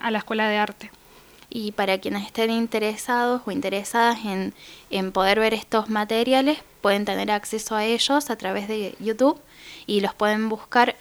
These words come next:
Speaker 2: al primer spot como hashtag yo acompaño estigmas del consumo problemático de sustancias y el segundo spot como Día Mundial de la Prevención del Suicidio.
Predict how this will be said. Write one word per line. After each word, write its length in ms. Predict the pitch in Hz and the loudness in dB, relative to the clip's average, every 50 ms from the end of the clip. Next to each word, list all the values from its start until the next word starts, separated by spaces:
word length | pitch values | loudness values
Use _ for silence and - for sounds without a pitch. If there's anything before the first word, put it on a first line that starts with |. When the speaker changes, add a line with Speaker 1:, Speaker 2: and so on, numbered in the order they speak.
| - | -2
Speaker 2:
al 360 | - 185 196 196 190 190 190 - | 0 0 0 0 0 -2 -4 -4
primer 340 | - 214 208 202 208 214 226 | -2 -2 0 2 2 2 2
spot 380 | 226 - - 285 311 330 - | 0 2 6 6 6 6 4
como 400 | - 226 208 196 185 180 - - | -2 -2 -2 -2 -2 -2 -4 -4
hashtag 560 | - - - 240 240 - - - 254 262 262 - - - | -6 -2 2 2 2 2 2 0 0 0 0 -2 -8 -12
yo 220 | 226 - - 214 | -8 -2 2 4
acompaño 720 | 220 220 - 226 220 226 226 - 254 262 262 277 302 302 285 - | 4 4 4 0 -2 -2 0 0 4 6 8 8 8 8 6 2
estigmas 520 | - 214 - - - 208 214 214 226 220 220 | -6 -10 -8 -6 -6 -2 0 0 0 0 -2
del 140 | 220 214 - | -4 -6 -4
consumo 440 | 196 196 202 202 - 214 214 214 | -4 -4 -4 -4 -2 -2 -2 -2
problemático 580 | 208 - 208 202 202 208 208 208 208 220 - 214 | -2 0 -2 -2 -2 -2 -4 -6 -6 -6 -6 -6
de 120 | 208 214 | -6 -4
sustancias 800 | - - 247 - - - 285 277 285 285 285 302 320 370 392 - - - - - - - - - - | -6 -6 -8 -4 2 4 6 8 8 8 6 6 2 0 0 -2 -8 -18 -20 -20 -18 -18 -18 -8 0
y 80 | - 214 | 2 2
el 100 | 208 208 | 2 2
segundo 320 | - 214 214 214 220 226 220 | 0 -2 -2 -2 -2 -2 -4
spot 400 | - - - 254 277 277 277 - - - | -4 0 2 4 4 4 0 -4 -6 -2
como 320 | 233 220 220 214 214 - - | 0 0 2 2 0 -2 -4
Día 340 | 196 208 226 233 247 254 254 | -8 -6 -2 2 4 4 4
Mundial 400 | 240 226 208 196 196 202 208 226 | 4 4 2 0 0 0 0 0
de 80 | 226 | 0
la 120 | 226 220 208 | 0 -2 -2
Prevención 640 | - 196 190 196 202 208 202 - 214 214 214 214 | -2 -2 -2 -2 -2 -4 -4 -4 -2 -2 -2 0
del 140 | 220 226 233 | 0 -2 -2
Suicidio. 720 | - - 240 240 233 - - 285 277 277 285 294 339 359 | -2 -2 -2 -2 -2 2 4 4 6 6 6 6 4 4